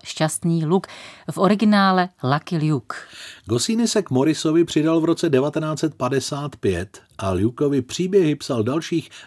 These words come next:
Speaker 2: dvaadvacet let, až do své smrti v roce devatenáct set sedmdesát sedm.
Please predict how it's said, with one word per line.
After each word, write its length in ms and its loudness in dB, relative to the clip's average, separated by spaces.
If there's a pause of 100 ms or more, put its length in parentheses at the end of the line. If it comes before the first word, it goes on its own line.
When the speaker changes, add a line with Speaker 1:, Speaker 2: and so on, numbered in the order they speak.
Speaker 2:
dvaadvacet 880 -6
let, 200 -2 (320)
až 180 2
do 140 0
své 240 -2
smrti 400 -4
v 60 -2
roce 260 -2
devatenáct 580 -4
set 160 -10
sedmdesát 680 -6
sedm. 300 -14